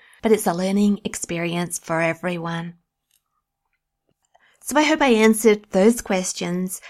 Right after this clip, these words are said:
that were left for me on Instagram in enough detail. Yes, that's our family's process when it comes to reading out loud. Maybe your family will be different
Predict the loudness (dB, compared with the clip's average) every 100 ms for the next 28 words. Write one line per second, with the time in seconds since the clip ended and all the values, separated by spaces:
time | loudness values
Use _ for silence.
0 | -6 0 2 2 0 2 4 4 0 -2
1 | -4 -4 -8 -6 -6 -6 -8 -10 -20 _
2 | 4 4 4 2 0 -10 -8 -8 -8 -8
3 | -8 -8 -12 _ _ _ -2 0 0 -4
4 | -18 _ 0 0 -2 -8 2 4 4 2
5 | -2 0 0 0 -2 -6 -4 -2 -2 -4
6 | -8 -10 -12 -20 _ -20 -20 _ -2 -2
7 | -2 0 0 -2 -4 -6 -8 -10 -18 -12
8 | -4 -2 -2 -2 -4 -10 _ -4 -4 -4
9 | -10 -12 -12 -10 -8 -10 -12 -20 _ _
10 | _ _ _ -4 2 4 6 6 4 2
11 | 4 4 4 4 4 2 -2 -4 -8 -8
12 | -14